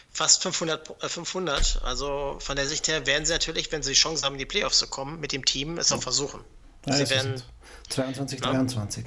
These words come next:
Speaker 2: ja.
Speaker 1: Ja,
Speaker 2: Also
Speaker 1: also
Speaker 2: fast bei
Speaker 1: warum sollten sie es
Speaker 2: fünfhundert,
Speaker 1: nicht
Speaker 2: ja.
Speaker 1: versuchen? Ne, also das Team wird sicherlich lernen. LeVert, habe ich heute gelesen, ist wieder im Shootaround.
Speaker 2: Genau. Das
Speaker 1: Also
Speaker 2: ist ganz
Speaker 1: wird er
Speaker 2: frisch
Speaker 1: auch noch
Speaker 2: reingekommen. Mhm.
Speaker 1: vielleicht noch vier Wochen brauchen oder sechs Wochen
Speaker 2: Nach
Speaker 1: und dann
Speaker 2: dem
Speaker 1: wieder
Speaker 2: All-Star
Speaker 1: nach
Speaker 2: Break.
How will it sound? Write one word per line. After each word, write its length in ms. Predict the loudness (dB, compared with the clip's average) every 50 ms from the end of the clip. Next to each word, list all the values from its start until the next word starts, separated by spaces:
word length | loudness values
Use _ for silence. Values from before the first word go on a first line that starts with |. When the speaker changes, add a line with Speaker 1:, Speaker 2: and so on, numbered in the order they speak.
| -2 0
Speaker 2:
ja. 340 | 2 2 2 0 -4 -8 -14 -18 -8 0 0
Speaker 1:
Ja, 80 | 0 0 0 -4 -4
Speaker 2:
Also 140 | -2 2
Speaker 1:
also 180 | 6 6 6 6
Speaker 2:
fast 80 | 6 4
bei 60 | 2
Speaker 1:
warum 140 | 2 4 4
sollten 240 | 4 4 4 4 4
sie 60 | 6
es 80 | 8 8
Speaker 2:
fünfhundert, 20 |
Speaker 1:
nicht 80 | 8 6
Speaker 2:
ja. 40 | 6 6 6
Speaker 1:
versuchen? 340 | 6 4 4 0 -4 -8 -12 -14 -10 -4
Ne, 80 | -2
also 320 | 0 0 0 0 -2 -2 -4 -8 -12 -6
das 260 | -2 2 6 6 6 6
Team 300 | 6 2 0 0 2 2
wird 140 | 2 4
sicherlich 380 | 4 2 2 2 0 0 0 0
lernen. 600 | 0 2 4 4 4 2 0 -4 -6 -8 -10 -14 -14 -8
LeVert, 500 | -4 -2 -2 -2 0 0 0 0 0 0
habe 120 | -2 -2
ich 100 | -2 -2
heute 220 | -2 -2 -2 -2
gelesen, 280 | 0 0 0 0 2 2
ist 140 | 2 2 2
wieder 220 | 2 -2 0 0
im 120 | 0 0 0
Shootaround. 640 | 0 0 2 2 2 2 2 0 0 -2 -4 -6 -12 -16 -18 -18 -14 -8 -2
Speaker 2:
Genau. 280 | 0 0 2 0 -2 -2 -6 -12 -16 -20 -20 -20 -20 -20 -20 -20 -20 -20 -20 -20 -18 -12 -6
Das 120 | -2 2
Speaker 1:
Also 140 | 4 4 4
Speaker 2:
ist 80 | 4
ganz 140 | 2 2 4 4
Speaker 1:
wird 80 | 6
er 40 | 6
Speaker 2:
frisch 80 | 6 4
Speaker 1:
auch 140 | 2 0
noch 60 | 0 -2
Speaker 2:
reingekommen. 320 | 0 0 2 2 2 0 -2
Mhm. 60 | -4
Speaker 1:
vielleicht 460 | -6 -2 2 4 4 6 6 6 4 2
noch 120 | -2 0
vier 300 | 0 0 0 0 0 0
Wochen 480 | -2 -2 -2 -2 -4 -4 -6 -8 -10 -14 -16 -16 -16 -14
brauchen 540 | -8 -4 0 0 0 0 0 -4 -6 -8 -8
oder 180 | -8 -6 -2 0
sechs 300 | 0 2 2 2 2 0
Wochen 260 | 0 -4 -2 -2 0
Speaker 2:
Nach 120 | 2 2
Speaker 1:
und 80 | 2 2
dann 100 | 2 2
Speaker 2:
dem 60 | 2
Speaker 1:
wieder 140 | 0 0 0
Speaker 2:
All-Star 140 | 0 0 0
Speaker 1:
nach 80 | -2
Speaker 2:
Break. 240 | -2 -4 -6 -8 -12